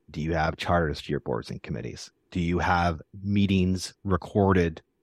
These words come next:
at whatever interval you said you need to meet? Do you have minutes? Is a family constitution present? And all those types of things that are really these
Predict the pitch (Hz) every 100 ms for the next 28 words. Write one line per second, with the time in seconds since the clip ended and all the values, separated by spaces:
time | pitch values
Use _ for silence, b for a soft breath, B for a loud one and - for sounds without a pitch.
0 | _ _ _ - 98 101 98 98 98 101
1 | 101 90 98 87 82 82 78 - 90 85
2 | 80 73 - 76 69 - _ _ _ _
3 | - 90 90 82 87 76 85 76 60 -
4 | - - _ _ - 87 90 92 90 95
5 | - 92 87 - 82 92 85 - 71 -
6 | - - 64 - _ _ - 110 113 135
7 | 127 107 - - 117 113 92 - 107 95
8 | 85 87 87 87 113 101 85 73